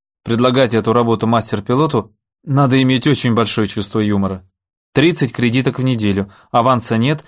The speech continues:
бесплатное жилье в отеле «Хилтон». Первую вакансию стереть. Второй, третий вариант были немногим лучше.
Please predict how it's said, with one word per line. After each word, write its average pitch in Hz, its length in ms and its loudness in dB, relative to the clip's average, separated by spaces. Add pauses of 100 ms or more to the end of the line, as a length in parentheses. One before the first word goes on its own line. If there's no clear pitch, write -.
(140)
бесплатное 127 540 0
жилье 120 340 0
в 135 40 2
отеле 120 260 0
«Хилтон». 95 500 -8 (640)
Первую 156 320 4
вакансию 147 460 0
стереть. 117 540 -2 (440)
Второй, 123 440 2
третий 107 360 -2
вариант 139 300 0
были 127 240 0
немногим 127 500 0
лучше. 98 440 -4